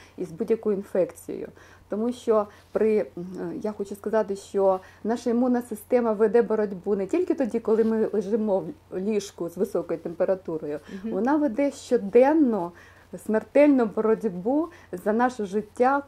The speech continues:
Speaker 1: кожний день. Навіть коли ми нічого не відчуваємо, воно стоїть як щит насторожі. І ці клітиночки, вони кожного дня потребують все необхідне, як постачання продовольства в армії. Якщо ми не будемо годувати наших солдатів, то вони не зможуть захищати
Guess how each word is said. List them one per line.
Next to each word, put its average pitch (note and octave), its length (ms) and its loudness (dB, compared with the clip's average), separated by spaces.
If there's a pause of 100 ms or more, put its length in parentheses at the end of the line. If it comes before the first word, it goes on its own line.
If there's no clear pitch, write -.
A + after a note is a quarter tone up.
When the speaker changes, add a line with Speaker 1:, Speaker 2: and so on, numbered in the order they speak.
Speaker 1:
кожний B3+ 420 2
день. G#3+ 320 0
Навіть G#3+ 240 -4
коли B3 200 0
ми C4+ 100 2
нічого C4+ 400 2
не C#4 80 4
відчуваємо, A3 720 0
воно G3+ 180 -4
стоїть B3 440 -2
як G#3 140 -8
щит - 360 -6 (320)
насторожі. A3 680 2
І F3+ 40 -6
ці - 160 -2
клітиночки, A#3 680 2
вони G3+ 200 -2
кожного B3 360 0
дня A#3+ 200 0
потребують F#3 800 -4 (340)
все - 200 2
необхідне, A#3+ 580 0
як F3 180 -4
постачання B3+ 760 -2
продовольства A#3 720 0
в G3+ 120 -4
армії. F3 300 -4
Якщо G3 300 -4
ми A3+ 80 -2
не G#3 120 -2
будемо F#3+ 320 -2
годувати F#3+ 500 0
наших F3 380 -8
солдатів, E4 460 -4 (400)
то F#3+ 100 0
вони G#3 180 0
не C4 140 4
зможуть A3+ 420 -2
захищати A3+ 760 -2